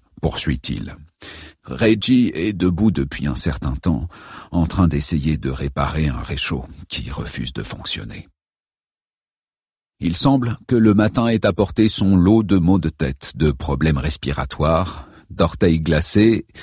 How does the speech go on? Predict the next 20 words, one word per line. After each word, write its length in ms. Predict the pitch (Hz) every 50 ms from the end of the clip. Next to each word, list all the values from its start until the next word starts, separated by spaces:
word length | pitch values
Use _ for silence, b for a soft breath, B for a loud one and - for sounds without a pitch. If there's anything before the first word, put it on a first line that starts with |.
| B B B
de 100 | - 76
gorges 380 | 82 82 123 117 107 92 82 -
irritées 560 | 104 90 98 87 76 - - 120 131 123 - 131 127 - _ _ _ -
et 180 | - 92 113 127
de 120 | 113 107
mauvaise 400 | 101 - 117 110 101 120 117 85
humeur. 560 | 104 98 71 57 - - - - - - - - _ _ _ _ _ _ _ _ _ _ _ _ _ _ _ _
Le 200 | - 73 87 90
diacre 500 | 82 - - 95 90 92 - - - -
sourit 540 | - - - 90 80 71 71 78 80 82 85
derrière 480 | 76 - 71 71 - 71 76 76 - 76
les 120 | 73 73
cristaux 440 | - - - 85 - - - 80 78
de 120 | 69 69
glace 340 | 69 62 71 73 82 - -
accrochés 440 | 71 76 - - 76 - - - 64
à 80 | 67
sa 180 | 76 - - 62
barbe 300 | 62 73 71 69 69 -
naissante. 720 | - 60 62 62 - - - - - - - - - -